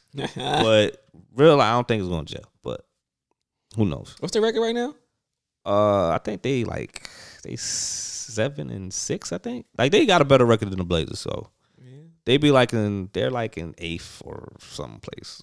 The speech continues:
Speaker 2: Like, they'll, they'll be fighting for, if the playoffs started, they'll be fighting for eighth seed. But, um,
Speaker 1: Okay.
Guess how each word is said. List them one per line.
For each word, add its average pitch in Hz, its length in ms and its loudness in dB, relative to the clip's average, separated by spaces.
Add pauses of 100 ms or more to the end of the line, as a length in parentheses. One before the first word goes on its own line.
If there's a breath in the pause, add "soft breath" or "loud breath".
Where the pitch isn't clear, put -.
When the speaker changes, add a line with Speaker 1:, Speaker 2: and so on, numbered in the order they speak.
Speaker 2:
Like, 82 200 -6
they'll, 151 280 12 (220)
they'll 135 240 10
be 123 120 0
fighting 90 380 0
for, 92 300 4
if - 160 0
the 107 100 0
playoffs 127 360 8
started, 113 360 6
they'll 104 160 4
be 95 120 -4
fighting 82 260 -2
for - 100 -8
eighth 67 200 -6
seed. - 260 -12 (500)
But, 87 140 -10
um, 82 60 -8
Speaker 1:
Okay. 107 220 -10